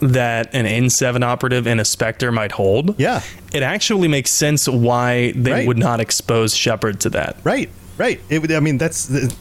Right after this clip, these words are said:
Speaker 2: like, that's, that was always the, s-, the feeling I got was that, like, you, you flew into the, the Citadel and you were just dealing with, like, the political part of the,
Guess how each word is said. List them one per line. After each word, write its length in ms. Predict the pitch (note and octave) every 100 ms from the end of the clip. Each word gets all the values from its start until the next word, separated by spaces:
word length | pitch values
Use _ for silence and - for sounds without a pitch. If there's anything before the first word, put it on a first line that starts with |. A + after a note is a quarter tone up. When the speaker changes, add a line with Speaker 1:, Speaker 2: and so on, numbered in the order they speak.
| -
Speaker 2:
like, 240 | C#3+ C#3
that's, 320 | A#2+ D3+ E3 C3
that 200 | C#3 C4
was 120 | A#3
always 180 | G#3 D3
the, 40 |
s-, 220 | C#3 -
the 120 | C3 C3+
feeling 360 | G3+ D#3+ A#2
I 100 | D3
got 340 | D#3 E2+ F2 -
was 220 | A#2 B2
that, 180 | - A#2
like, 280 | A#2+ A#2 -
you, 260 | A2 A#2 A2 -
you 160 | B2
flew 320 | A2+ - E3+ F#3
into 200 | D3+ C3
the, 200 | A2 G2 _ _
the 80 | A#2
Citadel 680 | - C#4+ C3 G2 D#2+ E2+ A#2+ _ _ _ _ -
and 360 | D3+ C3+ A#2+ -
you 180 | C3+
were 100 | C#3
just 340 | A#2 C#3 - A2+
dealing 440 | C3+ F3 E3+ B2+
with, 220 | A#2 A#2
like, 360 | B2 A2 G#2+ - - - _ _
the 180 | A#2 C3
political 680 | - C#3 A#2 D3 D3 C3 G2+
part 520 | - C3 B2 A#2+ -
of 500 | B2 A2+ G2 - - _ _ _ _
the, 240 | - G#2+